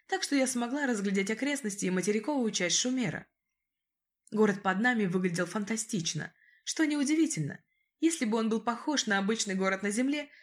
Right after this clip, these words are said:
вот тогда можно было бы поразиться примитивности высшей цивилизации. Шумеры постарались над созданием уникальной экосистемы в полной гармонии с природой. «Снимаю шляпу, нам такое и не снилось!» Цветочные купола архитектурных сооружений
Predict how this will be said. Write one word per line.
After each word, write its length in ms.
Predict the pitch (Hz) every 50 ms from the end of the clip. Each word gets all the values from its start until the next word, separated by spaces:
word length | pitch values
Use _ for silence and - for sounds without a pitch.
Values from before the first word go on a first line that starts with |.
| - - _
вот 180 | 277 320 320
тогда 340 | - 339 330 359 392 403 392
можно 300 | 320 277 277 240 240 220
было 180 | 202 208 208 202
бы 120 | 202 214
поразиться 560 | 208 226 233 240 254 247 330 330 330 - 262
примитивности 680 | - 240 247 247 247 247 - 330 302 254 220 - - 208
высшей 280 | 196 202 196 - 220
цивилизации. 840 | 208 - 233 233 247 269 285 285 311 285 220 - - 151 147 165 - _ _ _ _ _ _ _ _ _
Шумеры 340 | _ - 202 208 208 196 196
постарались 640 | 190 196 190 190 - 240 254 262 247 220 208 208 -
над 160 | 196 185 185
созданием 540 | - 196 190 190 208 262 254 233 208 190 190
уникальной 480 | 196 202 208 - - 285 269 240 226
экосистемы 640 | 220 226 226 226 269 262 - - - 277 208 170 160
в 100 | 165 -
полной 260 | 190 185 185 185 180
гармонии 460 | 180 196 208 226 240 226 214 208 208
с 80 | 208 -
природой. 600 | - 254 277 277 269 214 160 147 170 165 - _ _ _ _ _ _ _ _ _
«Снимаю 420 | - - 277 311 330 370 381 359
шляпу, 520 | 359 - - 381 370 349 - 160 147 - - _ _ - - - _
нам 280 | - 240 269 277 262 247
такое 300 | 262 247 247 233 226 226
и 60 | 226
не 120 | 226 233
снилось!» 560 | 240 - - 302 294 254 170 147 - - - - _ _ _ _ _ _ _ _ _ _ _
Цветочные 560 | - - 254 254 370 349 - - 262 247 226
купола 420 | 226 - 220 - 226 240 269 285
архитектурных 680 | 277 233 - 196 170 180 180 170 - 180 175 175 165 165
сооружений 640 | - 180 165 175 202 202 - 254 233 226 214 208